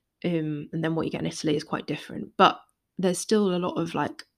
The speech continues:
similar threads happening throughout Europe, which is quite interesting to me, at least, maybe not to anyone else. <laughs> Uh, and, um,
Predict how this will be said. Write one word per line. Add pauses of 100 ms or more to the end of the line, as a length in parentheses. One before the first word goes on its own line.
(100)
similar
threads
happening
throughout
Europe,
which
is
quite
interesting (720)
to
me,
at
least,
maybe
not
to
anyone
else.
<laughs> (600)
Uh, (200)
and, (720)
um,